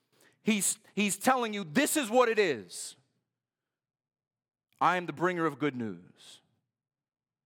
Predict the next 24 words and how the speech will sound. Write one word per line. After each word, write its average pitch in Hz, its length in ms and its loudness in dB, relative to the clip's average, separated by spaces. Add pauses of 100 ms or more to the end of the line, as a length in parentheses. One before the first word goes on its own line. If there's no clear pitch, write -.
(960)
And 107 80 -12
as 101 80 -14
pastors, 123 420 -4
we 117 120 -4
have 113 180 0
to 110 80 -12
remember, 101 500 -6 (560)
I 127 140 -2
can't 131 260 -8
convince 113 360 -10
you 110 80 -8
of 98 80 -8
anything. 92 340 -12 (960)
I 92 100 -8
can't - 220 -10
convict 123 440 -8
you. 117 220 -8 (800)
I 127 140 -4
can't 143 260 -8
change 123 320 -8
your 113 140 -6
mind. 87 340 -10 (920)
My 127 300 2
job 208 500 0